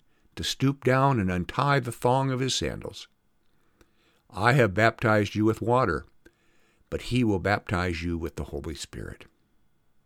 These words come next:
Here ends the reading. Isaiah said that these were to be words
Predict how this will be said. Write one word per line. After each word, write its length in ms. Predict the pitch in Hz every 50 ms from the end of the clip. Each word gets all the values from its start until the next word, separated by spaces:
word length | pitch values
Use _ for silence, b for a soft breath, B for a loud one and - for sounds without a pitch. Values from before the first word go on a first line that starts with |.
| _ _ _ _ _ _ _ _ _ _ _ _ _ _ _ _ _ _ _ - -
Here 200 | _ - 76 67
ends 160 | 69 65 71
the 120 | - - 85
reading. 300 | 78 76 69 - 52 - - _ _ _ _ _ _ _ _ _ _ _ _ _ _ _ _ _ _ _ _ _ _ _ B B B B B B B B B
Isaiah 560 | - 131 135 127 123 110 117 147 180 202 196 190
said 420 | - - 131 107 92 80 90 90
that 180 | 87 85 - -
these 360 | 147 156 185 190 185 165 147
were 140 | 156 139 113
to 80 | 110
be 140 | 107 104 104
words 480 | 101 101 120 135 139 135 135 127 -